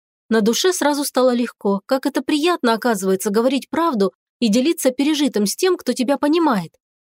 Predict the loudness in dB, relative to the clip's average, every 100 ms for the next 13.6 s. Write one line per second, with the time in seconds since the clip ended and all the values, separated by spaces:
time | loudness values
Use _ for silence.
0 | -2 0 0 2 2 2 0 0 2 2
1 | 0 -2 -2 0 0 0 0 -2 -4 _
2 | _ -4 0 0 2 2 2 2 2 2
3 | 2 0 -4 -10 _ _ _ -6 -4 -2
4 | -2 0 0 0 -2 -4 -6 -12 _ _
5 | _ _ _ _ _ 2 4 4 0 0
6 | 2 2 0 -4 -20 _ -4 -2 -2 0
7 | 0 0 0 0 2 0 0 -2 -4 -6
8 | _ _ -2 -2 -2 0 0 0 -2 0
9 | 0 0 0 0 -2 -4 -6 -8 _ _
10 | _ _ _ _ -2 2 2 2 0 0
11 | 2 0 0 2 2 2 0 0 0 -2
12 | -4 -4 -2 0 0 -2 -4 -2 0 2
13 | 2 2 0 0 -2 -2